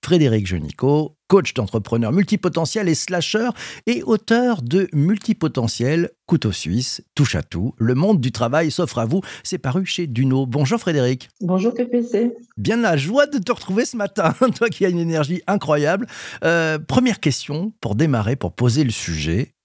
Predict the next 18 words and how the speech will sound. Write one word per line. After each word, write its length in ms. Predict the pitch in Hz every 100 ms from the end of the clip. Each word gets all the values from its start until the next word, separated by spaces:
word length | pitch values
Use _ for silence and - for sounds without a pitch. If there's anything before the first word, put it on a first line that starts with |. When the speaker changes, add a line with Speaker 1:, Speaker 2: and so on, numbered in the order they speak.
| _
Speaker 1:
Quand 200 | - 117
on 100 | 139
parle 160 | 202 175
des 140 | 95
multipotentiels, 1040 | 98 123 - - 98 - 69 - 95 127 - _ -
on 80 | 95
parle 260 | - 127 71
de 80 |
quoi, 280 | 76 - 76
Frédéric ? 540 | - 71 73 71 - - _ _ -
Speaker 2:
Alors, 180 | 196 185
il 60 | 190
y 60 |
a 20 |
plusieurs 380 | 285 320 302 285
profils 420 | - 233 - 269
de 80 | 220
multipotentiels. 1120 | 202 202 208 190 190 175 170 - 220 269 220